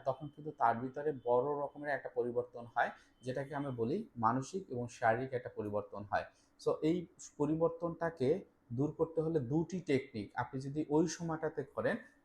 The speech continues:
ইনস্ট্যান্টলি দেখবেন আপনার ভিতরে আতঙ্কটা কমে গিয়েছে। আতঙ্কটা গভীরভাবে থাকলে অনেকের ভিতরে কিন্তু সেন্সলেসের মতো ঘটনা হয়। তাহলে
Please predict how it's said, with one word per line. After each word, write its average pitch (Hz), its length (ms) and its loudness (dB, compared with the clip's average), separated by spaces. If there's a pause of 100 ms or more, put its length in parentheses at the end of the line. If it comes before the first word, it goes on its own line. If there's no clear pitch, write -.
ইনস্ট্যান্টলি 180 600 -4
দেখবেন 131 440 0 (240)
আপনার 143 300 0
ভিতরে 147 280 0
আতঙ্কটা 131 600 2
কমে 131 300 2
গিয়েছে। 101 360 -2 (380)
আতঙ্কটা 165 580 0
গভীরভাবে 165 600 6
থাকলে 131 420 2 (280)
অনেকের 139 340 0
ভিতরে 165 240 -2
কিন্তু 160 280 -8
সেন্সলেসের 160 840 0
মতো 123 220 -2
ঘটনা 110 360 2
হয়। 90 260 4 (380)
তাহলে 143 380 -2